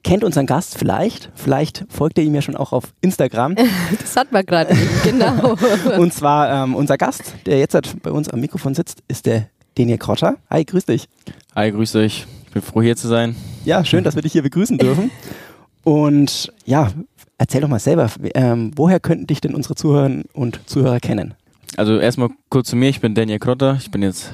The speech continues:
Speaker 3: ähm, dreiundzwanzig Jahre alt, ähm, bin Boxer der deutschen Nationalmannschaft, ähm, in Erlangen, allgemein im Nürnberger Raum, in Bayern, deutschlandweit sehr bekannt für meine Erfolge, fünfmal deutscher Meister, jetzt insgesamt hundertsiebzig Kämpfe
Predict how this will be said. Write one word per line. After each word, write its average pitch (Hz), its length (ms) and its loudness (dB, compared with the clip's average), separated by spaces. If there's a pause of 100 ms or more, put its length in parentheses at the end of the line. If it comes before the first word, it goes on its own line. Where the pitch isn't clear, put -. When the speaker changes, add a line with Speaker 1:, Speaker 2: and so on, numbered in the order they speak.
Speaker 3:
ähm, 92 260 -6
dreiundzwanzig 98 480 -4
Jahre 110 240 0
alt, 117 460 -2
ähm, 92 380 -6 (500)
bin 92 300 -4 (120)
Boxer 110 300 0
der 101 100 2
deutschen 98 300 -2
Nationalmannschaft, 117 880 -2 (680)
ähm, 101 500 2
in 98 160 0
Erlangen, 120 520 -2 (400)
allgemein 107 380 0
im 104 120 0
Nürnberger 101 380 0
Raum, 98 300 -2
in 90 160 -6
Bayern, 95 480 -2
deutschlandweit 95 600 -4
sehr 98 160 -2
bekannt 101 500 -4 (260)
für 95 100 -12
meine 92 180 -2
Erfolge, 101 400 -2
fünfmal 107 340 -6
deutscher 98 240 -4
Meister, 98 460 -6 (880)
jetzt - 260 -2
insgesamt 107 640 -4
hundertsiebzig 117 540 -2
Kämpfe 117 540 -2